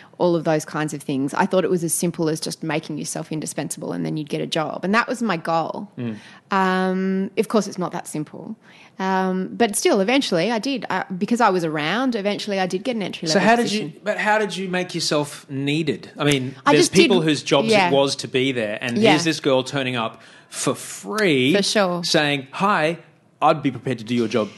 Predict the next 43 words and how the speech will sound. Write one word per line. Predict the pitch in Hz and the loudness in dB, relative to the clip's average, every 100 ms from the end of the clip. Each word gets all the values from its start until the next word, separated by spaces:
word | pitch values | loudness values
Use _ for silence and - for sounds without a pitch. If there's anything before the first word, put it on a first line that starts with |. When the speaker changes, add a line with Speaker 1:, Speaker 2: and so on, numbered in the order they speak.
| - | -4
Speaker 2:
tomorrow | - 131 110 | 0 2 2
for | 101 120 | 0 -2
less | 107 117 | -2 -2
money." | 110 107 - | -4 -6 -6
Speaker 1:
Uh, | - 302 | -8 -6
well, | 320 370 | 4 6
not | 359 392 | 6 6
Speaker 2:
Well, | 285 | 6
not | 277 | 8
Speaker 1:
their | 269 302 | 10 10
Speaker 2:
exactly | 220 233 | 6 6
Speaker 1:
job, | 214 | 4
Speaker 2:
that, | 117 | 4
Speaker 1:
but | 254 | 4
Speaker 2:
but | |
Speaker 1:
I | 269 | 6
was | 302 320 | 4 2
trying | 349 320 | 0 0
to | |
create, | 294 - 269 220 214 208 | 0 2 4 6 4 2
like, | 208 202 | -2 -2
a | |
Mia-shaped | 196 190 190 190 - 170 | -2 0 0 0 -2 -4
hole, | 156 - 160 156 | -4 -2 0 0
I | 147 | -2
Speaker 2:
Yeah. | 117 | 0
Speaker 1:
guess. | 107 92 | -2 -2
So, | - 202 196 - | 0 0 0 -2
uh, | 226 | -4
you | 233 | 0
know, | 226 185 - | 0 0 2
I | 208 | 2
was | 214 233 | 4 2
just, | - 202 190 - - - - - _ | 2 -2 -2 -6 -10 -12 -20 -20 _
"I'll | 277 | 4
do | 262 | 4
that, | 196 175 - | 4 2 2
I'll | - 220 | 2 2
get | 196 - | 2 2
that, | 160 165 - - _ - | 2 2 -2 -14 _ -2
I'll | 190 220 214 | 2 2 2
write | 175 170 170 | 2 2 2
that, | 175 165 180 | 0 0 0